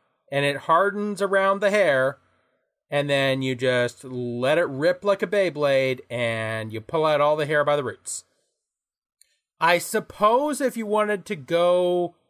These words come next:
labor intensive, it's basically the same thing as if you went over the area with your tweezers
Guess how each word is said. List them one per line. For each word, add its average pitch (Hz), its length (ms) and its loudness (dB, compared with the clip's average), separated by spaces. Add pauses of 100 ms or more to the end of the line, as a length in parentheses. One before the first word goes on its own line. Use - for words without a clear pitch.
(320)
labor 170 460 2
intensive, 151 960 -2 (240)
it's 165 240 -4
basically 214 640 -2
the 180 100 -6
same 175 300 -4
thing 170 220 -4
as 156 100 -6
if 151 160 -8
you 156 80 -8
went 147 320 -2
over 135 840 -4
the 143 200 -10
area 131 460 0
with 120 220 -10
your 113 160 -8
tweezers 156 640 -6